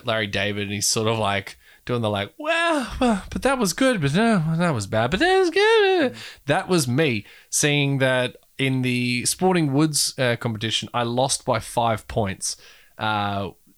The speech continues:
in my first game against, uh, Joe's Guns.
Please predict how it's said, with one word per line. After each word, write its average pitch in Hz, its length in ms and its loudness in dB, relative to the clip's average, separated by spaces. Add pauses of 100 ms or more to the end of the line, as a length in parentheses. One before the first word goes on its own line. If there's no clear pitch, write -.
in 110 180 -4
my 107 200 0
first 117 380 -2
game 95 360 -2
against, 98 580 -4
uh, 95 200 -2
Joe's 98 340 -4
Guns. 101 420 -4